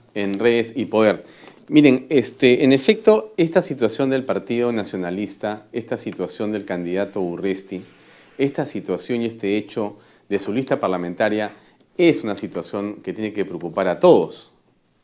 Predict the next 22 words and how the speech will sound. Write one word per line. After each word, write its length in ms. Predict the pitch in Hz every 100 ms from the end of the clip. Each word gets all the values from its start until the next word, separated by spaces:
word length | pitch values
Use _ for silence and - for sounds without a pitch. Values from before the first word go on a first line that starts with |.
| _
¿no? 160 | - 117
Van 200 | 98 95
a 160 | 98
entrar 300 | 87 85 98
ahí 160 | 95 101
una 160 | 101 95
serie 280 | - 110
de 40 | 110
congresistas, 720 | 101 90 85 110 - 170 170 -
o 140 | 95
podrían 340 | 92 95 113
entrar, 480 | 98 87 92 101 - _ _ _ _ _
es 140 | 104 107
el 80 |
partido 340 | 90 85 113 110
de 80 | 101
gobierno, 640 | 90 92 110 90 101 - _ _ _ - _
pero 340 | - 117 113 117
más 240 | 123 117
bien 360 | 117 202 226 240 -
lo 200 | 117 107
que 400 | 107 104 104